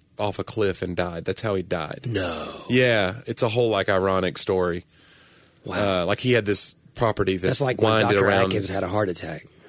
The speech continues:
Speaker 1: Yeah,
Speaker 2: Yeah.
Speaker 1: but he didn't die from that, but he did have congestive heart failure.
Speaker 2: Yeah.
Speaker 1: But I think I say in my show that he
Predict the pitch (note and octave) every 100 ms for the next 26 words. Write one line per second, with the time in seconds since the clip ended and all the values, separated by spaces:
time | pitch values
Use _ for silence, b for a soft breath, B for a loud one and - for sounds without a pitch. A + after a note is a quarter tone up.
0 | - - F#2+ F2+ F#2 C3+ F#3 A3 G3 A#2
1 | A2 G2+ G#2 F#2 F2 G2+ A2+ G2+ F#2+ -
2 | E2+ E2+ - E2 E2+ - D#2 - - -
3 | - - G#2+ A2+ C3+ G#2 F#2 G2+ F2+ E2+
4 | E2+ - F2 E2+ F#2